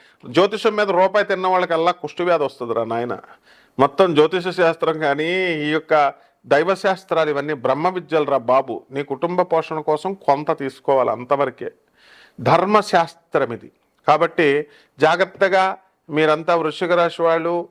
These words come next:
విద్యార్థులు కూడా చదువులో డల్ అయిపోతారు. బాగుండలేదు అంత పెద్దగా, ఇంకేం చెప్తాం మనం.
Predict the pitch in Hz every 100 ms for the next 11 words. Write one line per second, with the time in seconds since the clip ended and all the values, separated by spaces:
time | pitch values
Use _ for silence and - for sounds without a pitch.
0 | - 131 139 160 151 160 156 160 160 -
1 | _ 143 139 156 156 131 131 143 151 143
2 | 151 147 143 127 156 226 240 233 208 143
3 | 131 - 143 147 147 135 139 127 - 143
4 | 139 143 170 170 - 147 139 139